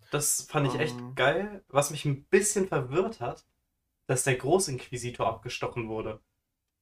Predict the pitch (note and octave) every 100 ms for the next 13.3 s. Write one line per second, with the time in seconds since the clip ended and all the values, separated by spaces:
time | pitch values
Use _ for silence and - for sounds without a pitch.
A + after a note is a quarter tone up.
0 | _ B2+ A#2+ C3 A#2+ A#2 A#2+ - - A2+
1 | A#2 A#2+ A#2+ C3+ D#3 D#3+ B2+ A#2+ A#2+ A#2+
2 | A#2 A#2+ A#2+ B2 C#3+ D#3 C3+ B2+ C#3+ B2+
3 | - A2+ G#2+ A2+ - - B2 A#2+ A#2 A2+
4 | - _ _ B2 - A#2+ A#2 A#2+ A#2+ -
5 | A#2 A#2 A#2 A#2+ B2 C3 - - - C3+
6 | C3 - G3 G#3 G3+ - - D#3+ F3 F#3
7 | - F#3 F3+ F#3+ F#3 - D3+ - - -
8 | F3+ F#3 D#3 C#3+ D#3+ - E3 D3+ C#3 D3+
9 | D#3 E3+ F#3+ - - - _ - D3+ E3
10 | - F3+ - C#3 C3+ A#2 B2+ F3+ G#3 G#3+
11 | - - D3 E3 E3 C#3+ D3 D#3+ - F3
12 | F3+ C#3+ C3 C3 B2+ C3 C#3 C3 B2 C3+
13 | C3 D#3+ D#3